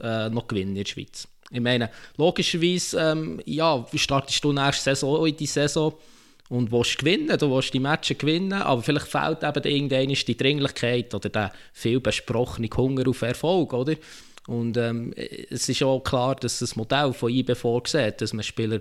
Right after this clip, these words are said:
kauft, aufverkauft mit Gewinn. Und es ist ja gut, dass sie dann noch gehen, wenn man es eben gewinnbringend kann verkaufen kann. Also sie sind eigentlich auch darauf angewiesen, dass immer wieder, äh, ja, frisches Blut in die Mannschaft reinkommt,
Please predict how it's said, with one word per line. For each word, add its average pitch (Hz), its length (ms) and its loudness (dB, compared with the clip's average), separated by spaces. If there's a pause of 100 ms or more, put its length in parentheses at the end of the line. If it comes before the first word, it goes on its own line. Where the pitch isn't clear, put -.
(260)
kauft, 135 500 0
aufverkauft 160 680 2
mit 143 160 -4
Gewinn. 156 340 -2 (540)
Und 110 240 -6
es 117 140 2
ist - 40 -6
ja 117 80 0
gut, 127 300 0
dass - 180 0
sie 110 160 -2
dann 131 240 2
noch 127 160 0
gehen, 123 320 2
wenn 104 160 -4
man 104 80 -4
es - 100 -6
eben 110 320 0
gewinnbringend 110 640 -4
kann - 200 -8
verkaufen 139 480 0
kann. 117 80 2
Also 104 180 0 (220)
sie 139 160 0
sind 131 100 2
eigentlich 131 240 2
auch 143 80 2
darauf 131 220 0
angewiesen, 135 520 0
dass - 200 -2
immer 127 320 0
wieder, 117 560 0
äh, 113 40 -4
ja, 120 200 0
frisches 127 420 -4
Blut 139 280 0
in 123 60 0
die 117 100 0
Mannschaft 131 500 0
reinkommt, 151 580 0